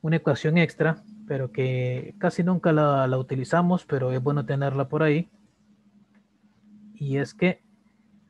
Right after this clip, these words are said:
esta operación de B intersección A complemento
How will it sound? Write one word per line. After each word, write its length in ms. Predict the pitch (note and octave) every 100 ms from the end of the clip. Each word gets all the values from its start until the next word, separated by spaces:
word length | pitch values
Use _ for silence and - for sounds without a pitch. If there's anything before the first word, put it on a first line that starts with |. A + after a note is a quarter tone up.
| _ - - - _ -
esta 280 | E3 F#3 -
operación 540 | E3+ E3 D#3+ - F3 D3+
de 100 | C3
B 240 | B2+ F3
intersección 800 | F#3 F3 D#3 C3+ D#3 - F3 C3+
A 140 | C3+
complemento 760 | C3+ D#3+ D3+ D3 F3 D#3 C#3+ D#3